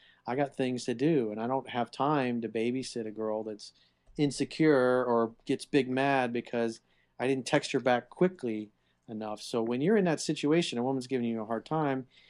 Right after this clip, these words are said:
you gotta have a heart-to-heart with her and say, it's like, "I wanna text you because I wanna text you, not 'cause I feel obligated. I don't wanna feel like I have a routine that I have to do in order for you to feel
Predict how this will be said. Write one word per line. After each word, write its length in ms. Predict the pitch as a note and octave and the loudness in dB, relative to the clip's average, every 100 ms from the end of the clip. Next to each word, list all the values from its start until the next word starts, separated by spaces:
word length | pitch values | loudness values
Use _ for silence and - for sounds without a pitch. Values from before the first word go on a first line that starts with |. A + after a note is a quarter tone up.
| _ _ | _ _
you 100 | C#3+ | 0
gotta 140 | G#3+ E3 | 4 6
have 80 | |
a 60 | C3 | 6
heart-to-heart 560 | C#3+ C#3+ B2 D#3 A#3 C#3 | 4 2 0 0 0 2
with 240 | A2+ - | -2 -2
her 260 | G#2+ G#2 G#2+ | -4 -4 -6
and 180 | A#2 | -10
say, 280 | - B2+ A#2+ | -2 0 2
it's 120 | B2 | 0
like, 120 | D3+ C3 | -2 2
"I 80 | |
wanna 260 | F3 A#3 F#3 | 4 4 2
text 400 | - - G3+ - | 0 -2 -2 0
you 80 | C3 | -4
because 260 | B2 B2 | -2 -4
I 40 | A#2+ | -4
wanna 200 | B2+ A#2 | -4 -6
text 380 | - D#3+ - A#2 | -2 -4 -4 -10
you, 140 | G#2 - - _ - | -12 -16 -20 _ -10
not 140 | C#3 | -8
'cause 140 | C3 | -4
I 40 | A#2+ | -4
feel 200 | - A2+ | -4 -4
obligated. 640 | A2+ A#2 A2+ G#2+ G2+ G#2 | -2 -2 -2 -6 -8 -8
I 80 | G#2+ | -6
don't 100 | C3 | -2
wanna 240 | C#3+ B2+ A2+ _ _ _ | -2 -2 -6 _ _ _
feel 340 | - - C3+ B2 | -12 0 2 2
like 340 | A2+ A2 - | 0 -2 -4
I 140 | A#2+ | -2
have 300 | G#2+ B2+ B2 | 0 2 2
a 120 | A2 G#2 | 0 0
routine 600 | A#2+ B2 - D#3 D3+ B2 | -2 -2 -2 0 2 0
that 100 | A2 | -2
I 120 | G#2 | -2
have 220 | A#2 A2 | -2 -2
to 80 | A2+ | -4
do 280 | A#2+ B2+ A#2+ A#2 | -2 0 -2 -4
in 140 | A#2 | -4
order 240 | A2+ A2+ A2+ | -2 -2 -4
for 140 | - | -4
you 180 | G#2+ A2+ | -4 -4
to 80 | A2 | -4
feel 400 | A#2+ G#2+ G#2 | -4 -2 -4